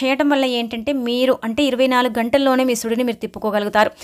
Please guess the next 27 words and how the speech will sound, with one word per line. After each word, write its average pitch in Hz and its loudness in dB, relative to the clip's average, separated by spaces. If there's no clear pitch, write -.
గంటలో 285 6
మీరు 320 4
మార్పుని 262 2
చూస్తారండి. 240 -4
మీరు 240 -2
అక్కడ 233 -4
చేసి 240 -2
మీకు 240 0
దూరం 240 2
ఉంటే 233 0
ఇంటికి 247 0
వెళ్ళేలోపే 233 2
ఒక 233 -2
గంటలోనే 233 2
మీరు 240 2
మార్పుని 214 0
గమనించుకోగలుగుతారు. 208 0
అలాగే 269 6
కాకుండా 262 0
ఏంటంటే 247 -2
గంటలో 233 0
ఒక 247 2
ఏదో 233 4
ఒక 240 0
శుభవార్తను 233 2
మీరు 220 -4
వినగలుగుతారు. 208 0